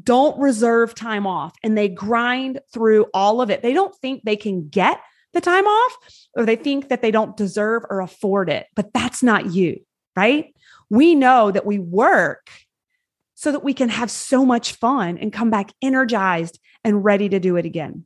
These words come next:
right? Rest is so important for your health and the energy for you and your team. You need to make sure your team is getting the time off as well, right? Number two,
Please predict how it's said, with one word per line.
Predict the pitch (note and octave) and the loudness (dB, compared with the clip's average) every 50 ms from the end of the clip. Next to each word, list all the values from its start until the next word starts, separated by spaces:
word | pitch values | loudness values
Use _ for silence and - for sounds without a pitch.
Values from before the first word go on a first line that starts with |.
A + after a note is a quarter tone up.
| _ _ | _ _
right? | F3 G#3 C4 D#4 - - - - - - - - - | 2 2 2 2 0 -8 -20 -20 -20 -20 -20 -20 -2
Rest | - C4 C#4 D4 C#4+ - | 2 2 2 2 0 -4
is | D4 C4 - - | -4 -4 -4 -4
so | - - C4+ B3 C4+ E4 | 0 2 4 4 4 4
important | F4+ F#4 F4+ - C4 G#3+ A3 B3+ A#3 | 2 0 2 0 0 0 0 -4 -4
for | A3+ | -2
your | G3 F3+ E3 | -4 -4 -4
health | - - F#3 F3+ G#3+ C4 F4+ - _ _ _ _ _ _ _ _ _ _ _ _ _ | -6 -2 0 0 0 0 -2 -4 _ _ _ _ _ _ _ _ _ _ _ _ _
and | A#3+ A#3+ A#3+ A#3+ A#3+ A#3 A#3 A#3 | 0 0 2 2 0 0 -2 -2
the | A3+ A3 A3+ B3 | -4 -4 -4 -4
energy | B3+ C4+ D#4 D4 A#3 A#3+ A#3 | -2 0 0 -2 -2 -6 -6
for | - - G3 | -6 -6 -8
you | F#3+ E3 D#3+ A3 D#4+ G4 G#4+ | -8 -4 2 2 4 4 4
and | D4 A#3+ | 2 0
your | G#3+ | -2
team. | G#3 - - - D#4 D#4 B3 | -4 -6 -6 -4 -2 0 0
You | A3 | 0
need | A3+ A#3+ B3 | -2 -2 -2
to | C4 | -4
make | C4 A#3+ - | -6 -6 -8
sure | - - A#3+ | -8 -6 -6
your | A3+ G3+ F#3 F#3+ | -6 -4 -6 -6
team | F3+ - - - D4+ D#4+ G4 F#4+ | -8 -8 -6 0 2 2 4 2
is | C#4+ G3 | 0 0
getting | - A#3 F#3+ G3+ G3 | 0 0 0 2 2
the | F#3 F3+ | 0 -2
time | F3+ - G3 F#3 F#3 F#3+ | -4 -8 -8 -6 -6 -4
off | F3+ F3 E3 - | -4 -6 -8 -10
as | F3+ E3+ - _ | -12 -16 -14 _
well, | A#3 C#4+ D#4+ - - - - A3 - _ _ | -4 -2 0 0 -2 -4 -6 -12 -16 _ _
right? | - F3 F#3 A#3 D4+ E4 E4 - _ _ _ _ _ _ _ _ _ _ _ | -6 -2 0 0 0 -2 -4 -8 _ _ _ _ _ _ _ _ _ _ _
Number | G3 G#3 A3 A3+ B3 C4+ C4+ C#4 C4+ - C#4+ C#4+ C#4+ C#4+ - | 0 2 4 4 4 2 2 2 2 2 2 2 2 0 -4
two, | - - - - D#4 F#4+ G4 F#4+ C#4+ A3+ F#3 D#3 C3 G2 | -14 -14 -6 -2 0 2 2 4 4 4 4 2 0 -2